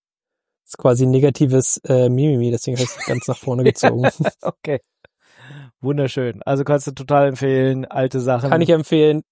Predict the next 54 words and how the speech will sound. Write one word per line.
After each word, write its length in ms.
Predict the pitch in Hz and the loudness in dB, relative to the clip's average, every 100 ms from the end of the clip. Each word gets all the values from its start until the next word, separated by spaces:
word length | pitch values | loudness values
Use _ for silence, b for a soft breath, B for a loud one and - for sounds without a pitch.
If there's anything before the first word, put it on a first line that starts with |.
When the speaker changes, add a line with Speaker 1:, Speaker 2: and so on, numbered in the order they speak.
| _ | _
Speaker 1:
ein 120 | 156 | -6
alt-, 300 | 151 147 151 | -2 0 0
ein 200 | 160 147 | -4 -10
altes 400 | 147 151 165 156 | -4 -2 0 -2
ThinkPad 380 | - 165 - 143 | -2 -2 -2 -4
kaufen 420 | - 131 - 139 | 0 -2 -2 -6
für 220 | 123 127 131 | -2 0 2
hundertsiebzig 560 | 151 139 160 - 139 | 2 2 0 0 -2
Euro, 520 | 139 143 135 135 139 131 _ _ - | 0 0 0 0 -2 -4 _ _ -10
Speaker 2:
Und 220 | 143 127 | -8 -2
Speaker 1:
was 300 | 127 127 127 | -2 -2 -6
Speaker 2:
dann 100 | 143 | -10
Speaker 1:
vier 200 | - 147 | 0 2
Jahre 260 | 127 131 131 | 4 2 0
alt 180 | 127 135 | 0 -2
ist 280 | 127 123 135 | -4 -4 -6
und 140 | 123 | -6
dann 140 | 123 | -4
hat 140 | 135 - | -6 -6
man 180 | 131 127 | -6 -2
Speaker 2:
Aber 180 | 139 135 | 0 0
tut 180 | 190 202 | -4 -4
die 60 | |
Batterie 380 | 160 143 139 165 | 0 0 -2 -2
noch 160 | 196 135 | -4 -2
allgemein? 580 | 151 214 226 208 247 | -2 -2 -2 -4 -4
Also 200 | 196 160 | -8 -10
die 280 | 156 170 190 - 55 139 | -8 -6 -6 -8 -10 -2
Speaker 1:
Ja, 260 | 123 127 | 2 4
die 120 | 131 139 | 4 2
hat, 140 | 160 | 0
ich 120 | - - | -4 -8
weiß, 160 | - | -6
glaub 200 | 139 135 | -4 -4
ich, 80 | - | -4
die 120 | - | -8
hat, 140 | 131 - | -10 -10
äh, 320 | 165 160 135 | -6 -2 -2
siebzig 360 | 127 147 - - | -2 -4 -6 -6
Prozent 500 | 151 - 151 170 160 | -4 -2 2 2 2
oder 160 | 131 | 0
achtzig 300 | 135 - - | -2 -4 -10
Prozent. 380 | - 147 - 175 | -6 -4 -2 -2
Nee, 180 | 151 139 165 147 | 0 0 0 0
siebzig 280 | 165 160 | 0 0
Prozent, 420 | 147 135 143 147 - | -2 0 0 0 -4
mit 140 | 135 - | -8 -8
siebzig 160 | - | -6
Prozent 300 | - 139 143 | -4 -4 -4
ist 40 | 131 | -4
sie, 60 | 131 | -4
glaub 120 | 117 | -4
ich, 60 | - | -6
gekommen. 340 | 139 165 170 | -4 -2 -2